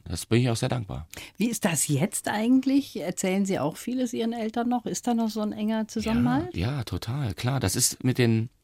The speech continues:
Speaker 1: wie ich Vater wurde vor acht Jahren mit unserer ersten Tochter, ist das noch mal richtig, da sind wir noch mal, noch mal näher zusammengekommen, glaub ich. Dadurch, dass die dann Großeltern waren, es war einfach ein großes Familienglück für alle,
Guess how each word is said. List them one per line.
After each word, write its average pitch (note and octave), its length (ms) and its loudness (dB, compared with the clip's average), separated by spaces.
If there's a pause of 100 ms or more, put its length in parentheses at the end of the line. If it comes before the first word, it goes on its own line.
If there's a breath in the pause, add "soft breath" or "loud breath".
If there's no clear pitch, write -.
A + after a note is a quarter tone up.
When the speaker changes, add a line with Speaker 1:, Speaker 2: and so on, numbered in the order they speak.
(480)
Speaker 1:
wie A2+ 80 4
ich G#2+ 120 2
Vater A#2 280 2
wurde D#3+ 160 2
vor C#3 140 0
acht C3 120 -2
Jahren C3+ 180 4
mit B2+ 100 2
unserer A#2 180 2
ersten A#2 220 0
Tochter, A#2 320 0 (260 loud breath)
ist - 160 0
das A2 120 2
noch G#2+ 80 6
mal G2 120 4
richtig, G#2 520 0 (580 soft breath)
da G2 60 2
sind A2 160 2
wir B2 60 4
noch G#2+ 100 4
mal, G2+ 140 4
noch G#2 160 4
mal D3+ 160 4
näher B2 240 4
zusammengekommen, C3+ 680 2
glaub B2 240 4
ich. B2 160 0 (380 loud breath)
Dadurch, G#2+ 220 2
dass G2 160 0
die F#2+ 80 2
dann E2 140 4
Großeltern B2 540 2
waren, A2+ 180 4
es - 160 -2
war E2 120 2
einfach F#2 200 -2
ein F#2+ 80 2
großes A#2 280 2
Familienglück G#2+ 460 4
für F2+ 160 -2
alle, G#2 300 0